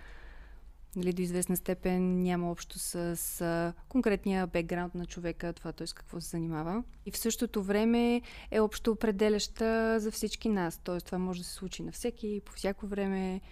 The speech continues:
М, до известна степен намирам себе си в това забързано ежедневие, постоянно тичане, преумора, недоспиване и така нататък.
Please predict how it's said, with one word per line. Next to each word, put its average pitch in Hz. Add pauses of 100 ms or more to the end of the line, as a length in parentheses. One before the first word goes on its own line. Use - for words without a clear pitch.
(380)
М, 185
до 180
известна 185
степен 190
намирам 190
себе 185
си 190
в 180
това 175
забързано 185
ежедневие, 185
постоянно 190 (880)
тичане, 196
преумора, 190
недоспиване 190
и 180
така -
нататък. 180